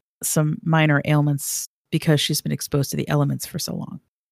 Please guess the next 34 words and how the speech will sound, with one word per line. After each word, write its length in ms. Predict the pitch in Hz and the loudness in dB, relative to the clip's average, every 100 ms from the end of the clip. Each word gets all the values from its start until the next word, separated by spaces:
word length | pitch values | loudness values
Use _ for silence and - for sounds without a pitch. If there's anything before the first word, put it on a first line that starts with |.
| - | 0
Nick 360 | 175 220 - - | 4 4 2 0
is 140 | 208 | 0
sent 320 | - 175 170 | 2 0 0
to 380 | - 175 156 151 - | -2 2 2 2 0
an 120 | 156 | -2
insane 380 | 143 - 185 170 | -2 0 2 2
asylum 520 | 151 156 143 151 180 | 2 0 0 2 0
in 80 | - | 0
Indianapolis 720 | 156 147 147 139 160 196 196 - | 2 2 0 -2 -2 -2 -2 -6
until 360 | 147 - 151 147 | -6 -2 0 0
he 200 | 180 208 | 2 2
is 180 | 233 | 2
recovered 400 | 254 - 143 139 | 0 2 4 4
enough, 460 | 147 143 165 - - _ _ _ - | 2 0 0 -4 -14 _ _ _ 0
and 320 | 190 190 190 | 2 2 0
he 160 | - | 0
is 100 | 208 | 0
sent 280 | - 220 208 | 2 0 0
to 200 | - 214 | -2 0
the 100 | 208 | 0
poorhouse, 840 | - - - 170 135 165 - - - _ _ _ _ _ _ - | -2 0 2 4 4 2 0 -4 -6 _ _ _ _ _ _ -4
which 200 | 170 - | -4 -2
is 140 | - | 0
where 140 | 160 | 2
Sam 320 | 156 - 156 160 | 2 2 2 0
and 100 | 156 | 0
Susan 560 | - 294 233 156 160 - _ | 2 4 4 0 -4 -14 _
are 180 | 143 143 | -6 -4
living. 360 | 139 - - - _ _ | -4 -6 -8 -14 _ _
He 200 | - 208 | -4 2
eventually 460 | 196 208 214 - 214 | 4 6 4 4 2
just 280 | 190 170 - | 2 0 0
leaves 520 | 165 175 180 202 - | 0 2 2 0 -2
there 380 | 202 208 233 | 2 4 4